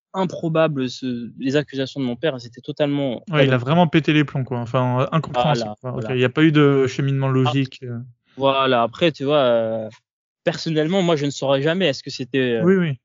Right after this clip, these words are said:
Speaker 1: si, est-ce, est-ce que c'était véritablement sincère ? Moi, je pense que oui, parce qu'il était vraiment, il se mettait dans des états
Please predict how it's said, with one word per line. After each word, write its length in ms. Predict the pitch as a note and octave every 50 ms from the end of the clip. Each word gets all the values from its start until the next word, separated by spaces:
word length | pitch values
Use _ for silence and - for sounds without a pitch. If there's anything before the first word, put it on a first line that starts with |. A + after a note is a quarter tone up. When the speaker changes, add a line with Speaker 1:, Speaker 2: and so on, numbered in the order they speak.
| _
Speaker 1:
si, 200 | _ - - C#3 -
est-ce, 160 | - - -
est-ce 160 | - D#3 - -
que 80 | -
c'était 300 | B2 - C3 B2+ - C3
véritablement 800 | A#2 A2+ A2+ C#3 C#3 C3 C#3 _ - C3 B2 B2+ C3 B2+ B2+ B2+
sincère ? 580 | B2 - - C3 B2+ - - - D3+ C3+ A#2 A2
Moi, 520 | G2+ - B2 C#3+ E3 F3 D#3+ C#3 B2+ G#2+ A#2
je 80 | A2+ A#2+
pense 260 | _ - D3 - -
que 100 | _ F3+
oui, 140 | F#3 G3 E3+
parce 140 | - - -
qu'il 140 | - - A2+
était 180 | A2+ - A2 -
vraiment, 240 | G#3+ A2+ C3 D3+
il 40 | C#3
se 80 | - -
mettait 200 | A#2+ A2+ - C3
dans 120 | A#2 A2 A2+
des 220 | A2+ A2+ G#2+ A2
états 360 | A#2+ B2 A#2+ - D#3 D3 B2+